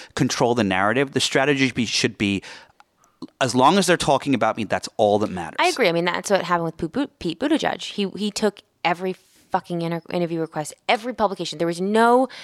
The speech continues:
Speaker 2: nothing too low, nothing too high, nothing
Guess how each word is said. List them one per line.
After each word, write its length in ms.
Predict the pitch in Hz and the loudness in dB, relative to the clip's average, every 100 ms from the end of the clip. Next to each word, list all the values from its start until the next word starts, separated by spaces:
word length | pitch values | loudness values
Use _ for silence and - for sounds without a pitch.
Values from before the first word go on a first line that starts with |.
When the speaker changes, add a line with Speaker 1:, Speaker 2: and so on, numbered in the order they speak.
| - 208 | -10 -2
Speaker 2:
nothing 320 | 247 285 262 | 0 2 0
too 220 | - 202 | -2 2
low, 260 | 240 294 302 | 4 4 4
nothing 340 | 214 190 180 | 0 -2 -6
too 200 | - 170 | -6 -2
high, 280 | 214 262 269 | 2 2 2
nothing 440 | 208 202 202 202 | -2 -2 -2 -2